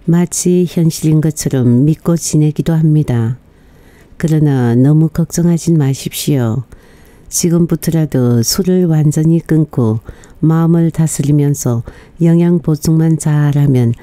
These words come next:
조금씩 회복될 수도 있습니다." 네 살쯤 돼 보이는 작은 사내아이 하나가 공양간에 서 있다.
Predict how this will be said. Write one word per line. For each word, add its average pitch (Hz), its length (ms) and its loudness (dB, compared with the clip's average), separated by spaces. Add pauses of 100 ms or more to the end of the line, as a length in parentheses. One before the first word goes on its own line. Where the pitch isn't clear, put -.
(280)
조금씩 151 840 -2
회복될 156 500 -2
수도 - 260 -4
있습니다." 131 840 0 (1800)
네 170 200 2
살쯤 175 540 -2
돼 170 200 0
보이는 151 560 2
작은 156 500 0
사내아이 160 600 2
하나가 135 760 0
공양간에 151 720 0
서 156 260 -2
있다. 127 480 -2